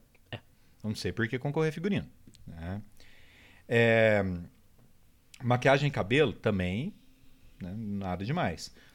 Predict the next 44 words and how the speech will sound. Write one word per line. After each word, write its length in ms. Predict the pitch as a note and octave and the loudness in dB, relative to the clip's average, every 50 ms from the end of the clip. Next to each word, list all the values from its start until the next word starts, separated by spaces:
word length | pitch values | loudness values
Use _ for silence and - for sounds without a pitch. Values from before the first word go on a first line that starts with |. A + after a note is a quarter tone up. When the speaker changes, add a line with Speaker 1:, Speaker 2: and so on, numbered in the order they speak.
| _ _ | _ _
Speaker 2:
Som, 600 | - - - - - - G#3 A3+ G#3+ B2 F2 - - - - - - - - _ - - - | -4 -2 0 0 4 4 4 4 4 2 0 -4 -12 -20 -20 -20 -20 -20 -20 _ -20 -10 0
pode 180 | - F3 F#3 F3+ | 2 2 2 2
ser. 340 | - - - F#3 D#3+ D3 - | -2 -2 0 0 0 2 2
Eu 240 | D3+ D#3+ F3+ G3 G3+ | 2 2 2 2 2
vou 180 | F#3 F3 G3 G3 | 4 2 2 2
confessar, 440 | - G#3+ G#3 - E3 - - D3+ | 2 -2 -2 -2 -4 0 2 4
eu 80 | A#2+ A2+ | 4 4
tenho 160 | - - C3 | 2 2 -2
uma 80 | C#3 C#3+ | -2 -2
dificuldade 640 | C#3+ - - D#3 - G#3+ F#3+ D3 B2+ C3 D3 E3 F3 | -4 -4 -8 -6 -6 -4 -2 0 0 0 0 -2 -4
pra 180 | - - F3+ | -4 -4 -4
avaliar 300 | F3+ F#3 F#3+ G3 F#3+ D#3 | -2 -2 -4 -2 0 0
a 40 | D3+ | 0
qualidade 380 | - E3+ E3 D3+ C#3+ C#3+ C#3+ C#3+ | 0 -2 -4 -2 -2 -2 0 0
de 40 | |
som 160 | - - C#3 C#3 | -2 -2 -2 -2
em 80 | D3+ | -4
filme 280 | D3 - - B2+ B2+ C3 | -4 -2 -2 -2 -2 0
que 60 | C#3+ | 0
eu 40 | D#3 | -2
assisto 300 | D3+ - - E3 D3+ F3 | -2 -2 -4 -4 -4 -4
na 60 | E3+ | 0
T 140 | E3+ G#3+ A#3 | 4 4 6
V. 260 | A#3+ G#3 C#3 F2+ - - - - - - - - - - - - - - - - - | 6 6 4 2 -2 -8 -20 -20 -20 -20 -20 -20 -20 -20 -20 -20 -20 -20 -16 -6 -2
É, 760 | A2 G#2+ G#2+ G#2 G#2 G2+ G2 G2 F#2+ F#2 F2+ F#2 G2 G2+ G2+ G#2+ A2 A#2 A#2+ - _ _ _ _ - | 2 2 2 2 0 -2 -2 -4 -4 -6 -6 -8 -10 -14 -16 -18 -20 -20 -20 -20 _ _ _ _ -6
por 100 | - A#2 | -4 -2
mais 320 | A2 G#2+ G#2+ A2+ A2+ A#2 | 2 2 2 2 0 -4
que 140 | - - D3+ | -6 -4 2
eu 260 | D3 D3 D3+ D#3 D3+ | 4 6 6 6 4
tenha 280 | D3 - C#3+ C#3+ C#3 C3+ | 2 0 0 0 0 -2
um 80 | C3+ | -4
som 440 | B2 - - B2 A#2 A2+ G#2+ F#2 E2+ F2 - - - - - - - - - - - - - - - - - - G#2 G2 | -6 -6 -2 -2 -2 -2 -2 -4 -8 -12 -16 -20 -20 -20 -20 -20 -20 -20 -20 -20 -20 -20 -20 -20 -18 -16 -14 -12 -12 -8
razoável 560 | - A#2 G#2+ G2+ A2 G2+ G2+ G2 G2 F#2+ G2 | -4 -4 -2 0 0 0 0 0 -2 -4 -6
aqui, 500 | F2 - - - G2+ G#2+ C3 E3+ G3+ G#3 - - - - - | -10 -10 -6 -4 -2 -2 -2 -2 -4 -6 -8 -20 -16 -8 -4
não 240 | G#3 A#3+ D4+ C#4+ | -4 -2 0 0
é 60 | F3 C3+ | 0 2
a 40 | |
mesma 200 | B2 B2+ C3+ E3+ | 2 0 0 -2
coisa 340 | F3 - E3+ D3 C#3 C3+ C#3 | 0 4 6 6 6 6 2
de 60 | C#3+ | -2
você 80 | - - | -4 -4
avaliar 260 | D3+ D#3 D#3+ D#3 D#3+ | 0 0 0 0 -2
no 80 | D#3 D3+ | -4 -6
cinema, 400 | - - B3 A3 C3 G2 D#2+ | -6 -4 -2 -2 -2 -2 -4